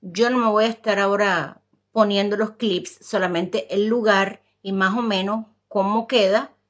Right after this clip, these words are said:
es lo que les voy a estar mostrando, para que no se queden con las ganas de ver cómo, cómo se vería puesta esta cosa. ¿Ven cómo se cubre este redondel que yo puse acá? Claro que yo ahora, a ver si me miro en el espejo de allá.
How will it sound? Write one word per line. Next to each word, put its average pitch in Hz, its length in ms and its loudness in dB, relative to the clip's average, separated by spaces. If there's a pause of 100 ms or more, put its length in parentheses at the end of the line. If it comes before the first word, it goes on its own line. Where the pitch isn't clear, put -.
(100)
es 190 120 -8
lo 202 120 0
que 196 60 -4
les 170 140 -6
voy 175 140 -2
a - 20 -4
estar 170 180 -10
mostrando, 156 680 -6 (360)
para 202 100 -2
que 185 120 -6
no 175 120 -6
se 202 160 -8
queden 196 260 -4
con 202 160 -6
las 226 200 -2
ganas 233 320 2
de 196 100 4
ver 180 220 0
cómo, 180 500 -6 (220)
cómo 196 180 -4
se 196 180 -6
vería 180 420 -2
puesta 165 600 -8 (460)
esta 160 260 -14
cosa. 208 400 -8 (300)
¿Ven 302 440 -2 (120)
cómo 208 180 -4
se 214 180 -6
cubre 254 560 0 (600)
este 240 260 -4
redondel 220 560 0
que 226 140 0
yo 220 120 2
puse 220 260 -4
acá? 262 360 2 (1160)
Claro 208 280 -2
que 190 140 -4
yo 165 140 0
ahora, 190 360 -4 (300)
a 180 120 -16
ver 160 180 -12
si 202 100 -16
me 185 140 -6
miro 180 180 -8
en 190 80 -6
el 175 80 -10
espejo 180 320 -10
de 185 140 -2
allá. 160 380 -4